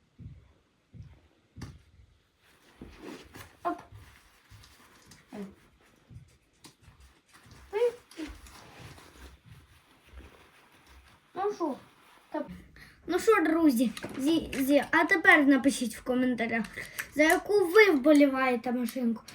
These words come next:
яку я першу запущу. Ну, команду о-, до оцих машин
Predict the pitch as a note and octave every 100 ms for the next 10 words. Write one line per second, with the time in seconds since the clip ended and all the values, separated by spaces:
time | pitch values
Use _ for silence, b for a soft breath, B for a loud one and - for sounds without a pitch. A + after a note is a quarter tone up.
0 | B B D4+ D#4 G4+ G#4 - F4 D4 -
1 | A#3+ B3 A3 G#3+ - - A#3 - - -
2 | - - - - - - - C#4+ E4+ F4+
3 | F4 E4+ - B B - D4+ F4+ G4+ F#4
4 | F4 - D4+ - b b b - D4+ -
5 | D#4 - - F5+ B4+ A4 - D4 B3+